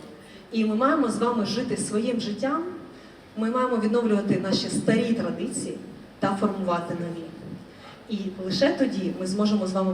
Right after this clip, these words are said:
побудувати місто, на яке ми всі з вами заслуговуємо.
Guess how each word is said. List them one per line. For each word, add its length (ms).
побудувати 520
місто, 320
на 60
яке 160
ми 160
всі 180
з 60
вами 200
заслуговуємо. 640